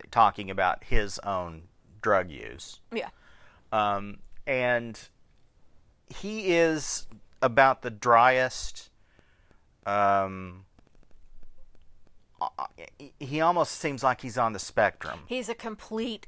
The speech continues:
Speaker 2: geek.
Speaker 1: He's that.
Speaker 2: Very
Speaker 1: Um,
Speaker 2: dry sense of humor. You described him as, as sometimes he seems like, uh, almost as though he's the only one in on the joke.
Speaker 1: Exactly.
Speaker 2: Yeah.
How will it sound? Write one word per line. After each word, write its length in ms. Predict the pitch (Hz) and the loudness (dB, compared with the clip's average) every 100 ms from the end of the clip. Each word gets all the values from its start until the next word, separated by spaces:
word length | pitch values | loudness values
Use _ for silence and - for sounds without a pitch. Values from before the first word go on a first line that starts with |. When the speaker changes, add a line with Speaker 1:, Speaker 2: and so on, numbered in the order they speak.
| - | -12
Speaker 2:
geek. 460 | 208 180 - - - - | -8 -8 -8 0 0 0
Speaker 1:
He's 280 | 123 120 107 | -4 -4 4
that. 420 | 117 87 78 - - - - - - - | 6 6 4 -2 -16 -20 -20 -20 -20 0
Speaker 2:
Very 360 | 135 247 247 254 | 8 8 8 6
Speaker 1:
Um, 40 | |
Speaker 2:
dry 320 | 202 226 226 | 4 10 10
sense 340 | 240 - 240 269 | 10 2 -4 -6
of 120 | 277 | -8
humor. 680 | - 196 185 185 185 196 220 | -8 -8 -4 -2 -2 -2 -6
You 280 | 202 208 240 | -12 -8 -6
described 580 | 254 254 - 220 214 202 | -4 -2 2 6 4 4
him 280 | 220 214 208 | -2 -2 -2
as, 300 | 196 190 - | -4 -6 -4
as 340 | 208 196 196 - _ _ 214 | 0 0 -2 -8 _ _ -10
sometimes 600 | - 220 220 214 202 - | -6 -6 -2 -2 -2 -8
he 100 | 202 | -10
seems 420 | - 202 202 - | -10 -10 -12 -6
like, 340 | 190 175 - - - - _ _ _ _ | -4 -4 -6 -20 -20 -20 _ _ _ _
uh, 140 | 190 180 | -4 2
almost 420 | - 214 208 - | 6 6 4 -4
as 120 | 196 | -6
though 120 | - 196 | -4 -4
he's 300 | - 202 - | -4 -8 -6
the 160 | 202 | -4
only 240 | 196 196 190 | -4 -4 -8
one 220 | 196 185 | -8 -8
in 180 | 190 185 | -8 -6
on 140 | 180 | -6
the 80 | 180 | -8
joke. 360 | - 170 170 - | -6 -4 -4 -4
Speaker 1:
Exactly. 720 | 110 101 95 82 - 90 95 | 0 4 4 2 -2 -6 -4
Speaker 2:
Yeah. 320 | 165 143 | -6 -6